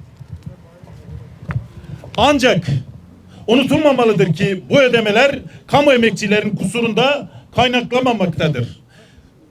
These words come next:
Yerleşik içtihatlar ve mevzuata göre bu tür ödemeler altmış gün içerisinde rucu edilmediği takdirde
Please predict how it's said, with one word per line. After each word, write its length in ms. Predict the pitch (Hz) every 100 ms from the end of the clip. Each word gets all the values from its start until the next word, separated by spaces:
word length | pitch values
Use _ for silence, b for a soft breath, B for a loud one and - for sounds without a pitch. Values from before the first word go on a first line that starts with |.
| _ -
Yerleşik 540 | 185 262 262 262 269 269
içtihatlar 640 | - - 247 247 269 247
ve 100 | 240
mevzuata 600 | 233 240 240 226 233 247
göre 380 | 254 220 180 127 98 b b -
bu 100 | 156
tür 160 | 285 269
ödemeler 680 | 233 220 214 233 285 269 - 196
altmış 440 | 233 - 320 -
gün 140 | 254
içerisinde 560 | 233 202 220 208 - 226
rucu 280 | 208 220 254
edilmediği 640 | 247 254 226 202 196 180
takdirde 720 | 190 185 208 190 220 277 269